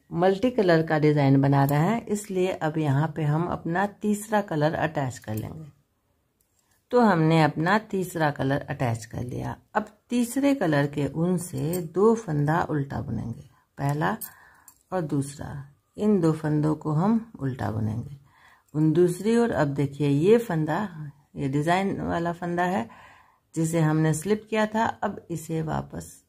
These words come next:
स्लिप कर लेंगे। उन अपनी ओर फिर तीन फंदा उल्टा, एक, दो, तीन। उन दूसरी ओर स्लिप किया हुआ फंदा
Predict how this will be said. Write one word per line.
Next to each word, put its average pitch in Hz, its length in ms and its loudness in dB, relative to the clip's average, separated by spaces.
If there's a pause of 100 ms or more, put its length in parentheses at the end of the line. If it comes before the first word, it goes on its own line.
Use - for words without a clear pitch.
(120)
स्लिप - 360 -14
कर 147 120 -20
लेंगे। 156 360 -18 (1500)
उन 156 140 0
अपनी 202 420 2
ओर 233 160 4 (440)
फिर 175 400 -6 (140)
तीन 160 300 0
फंदा 151 440 -2
उल्टा, 135 480 -6 (200)
एक, 160 460 -4 (880)
दो, 175 520 0 (1200)
तीन। 127 280 -8 (920)
उन 156 160 0
दूसरी 180 420 0
ओर 247 300 0 (920)
स्लिप 220 420 -4
किया 160 180 0
हुआ 165 220 0
फंदा 165 520 -2